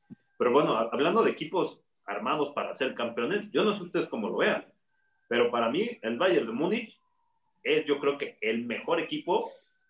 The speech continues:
en toda Europa, ¿no? O sea, la verdad es que arrasa en la Bundesliga, en Champions acaba de ser campeón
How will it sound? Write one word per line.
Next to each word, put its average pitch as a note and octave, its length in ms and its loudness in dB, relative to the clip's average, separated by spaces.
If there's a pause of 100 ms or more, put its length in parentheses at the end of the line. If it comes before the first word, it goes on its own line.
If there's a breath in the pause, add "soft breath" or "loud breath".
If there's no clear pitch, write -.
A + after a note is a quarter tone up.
(360)
en A2+ 120 -12
toda C#3 200 2
Europa, C3 440 0 (360)
¿no? C#3+ 180 -4
O G#2+ 120 -2
sea, - 220 -14 (460)
la G#2 140 -6
verdad C#3 280 2
es C#3+ 120 2
que - 300 -2 (100)
arrasa B2+ 520 0
en C#3+ 60 -4
la A#2+ 80 -4
Bundesliga, C#3+ 720 -4 (600)
en A#2 560 -4
Champions E3 600 -2 (320)
acaba D3 280 -2
de B2+ 60 2
ser C3+ 140 2
campeón C#3+ 520 0